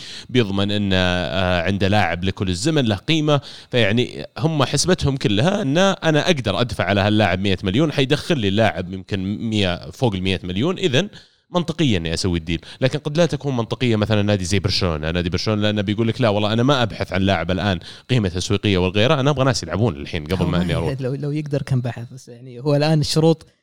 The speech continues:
Speaker 2: إذا أنت فوق الثلاثين ومستعد تنتقل ببلاش، هذا تعال برشلونة، وهذا اللي صاير يعني.
Speaker 1: والله
Speaker 2: للأسف.
Speaker 1: أنا مو برشلوني،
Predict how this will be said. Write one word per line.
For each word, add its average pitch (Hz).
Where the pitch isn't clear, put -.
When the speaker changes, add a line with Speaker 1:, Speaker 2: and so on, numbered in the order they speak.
Speaker 2:
إذا 147
أنت 156
فوق 156
الثلاثين 139
ومستعد 120
تنتقل 143
ببلاش، 127
هذا 110
تعال 113
برشلونة، -
وهذا 139
اللي 123
صاير 107
يعني. -
Speaker 1:
والله 117
Speaker 2:
للأسف. -
Speaker 1:
أنا 123
مو 127
برشلوني، 107